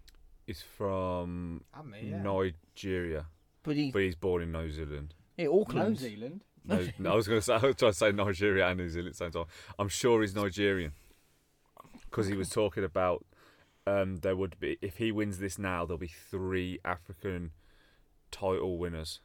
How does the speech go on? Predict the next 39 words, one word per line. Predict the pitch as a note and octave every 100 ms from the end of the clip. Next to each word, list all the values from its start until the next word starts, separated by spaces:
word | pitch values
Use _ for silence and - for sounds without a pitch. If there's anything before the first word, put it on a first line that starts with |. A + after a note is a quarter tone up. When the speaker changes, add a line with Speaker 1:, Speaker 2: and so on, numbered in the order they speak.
| _ _ _ _
Speaker 1:
I'm | F#2 E2+
Speaker 3:
Oh, | G#2+
Speaker 1:
sure. | G2
Speaker 3:
so | A#2+
he's | B2 -
basically | - B2+ - A2+ A#2
flipped | - - -
it. | A#2+ A2+ _
So | - A#2 G#2+
that, | G#2 G#2+ -
so | - A2
for | A2
that. | G#2+ A2+
Speaker 1:
Yeah, | A2+ G#2
y-, | G#2 -
basically | - B2 A2 A2
making | G#2 F#2
himself | F#2+ F2 F2
more | F2
exclusive, | D#2+ - F#2+ D#2+ D#2+
I | D#2
guess. | D#2+ G2
Speaker 3:
Wow. | F2+ E2+ - - _
Speaker 1:
'Cause | - F#2+
also, | G2+ - G2
if | F2+
he | F#2+
wins | G2 F2+
this, | F#2
he's | F#2 E2 - _ -
Speaker 3:
Well, | D3
he'd, | C3+ C3+
he'd | C3
Speaker 1:
one | -
Speaker 3:
be |
Speaker 1:
of | B2+
Speaker 3:
the | C3+
Speaker 1:
only | C3 C3+
Speaker 3:
only | C3 B2+